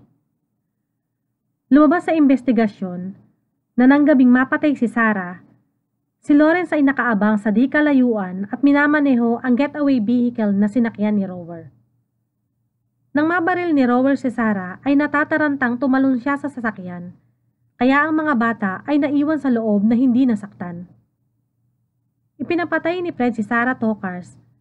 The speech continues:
dahil natuklasan ang kanyang mga iligal na gawain bilang isang abogado na nasasangkot sa counterfeiting, money laundering at drug trafficking. At pinagbantaan siyang isusuplong sa mga pulis.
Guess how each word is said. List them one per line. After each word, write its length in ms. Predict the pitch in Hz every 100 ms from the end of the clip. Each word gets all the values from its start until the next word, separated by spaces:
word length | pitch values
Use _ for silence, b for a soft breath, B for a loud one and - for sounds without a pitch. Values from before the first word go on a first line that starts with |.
| _ _
dahil 320 | - 254 320 320
natuklasan 720 | 320 320 302 269 233 220 233
ang 80 | 269
kanyang 320 | 285 269 311
mga 320 | 302 294 262
iligal 320 | 226 214 233
na 160 | 262 254
gawain 640 | 220 214 214 220 190 185 190 _ -
bilang 340 | 220 285 294 247
isang 160 | 254
abogado 640 | 226 196 196 190 170 170 170 _ _ _ _ _ _ _ -
na 160 | 240
nasasangkot 720 | 254 - 262 302 285 269 247
sa 160 | - 214
counterfeiting, 960 | 220 247 269 285 285 226 208 196 190 202 - _ _ _ _ _ _
money 320 | 220 254 302
laundering 640 | 269 233 220 202 185 185
at 160 | 214 214
drug 320 | 220 226 208
trafficking. 640 | 208 196 196 196 180 175 175 _ _ _ _ _ _ _ _ _ _
At 160 | 285 -
pinagbantaan 720 | 302 311 254 302 302 277 277
siyang 240 | 262 262
isusuplong 720 | 262 - 302 302 269 220 226
sa 160 | 208 214
mga 160 | 196 190
pulis. 380 | 185 180 180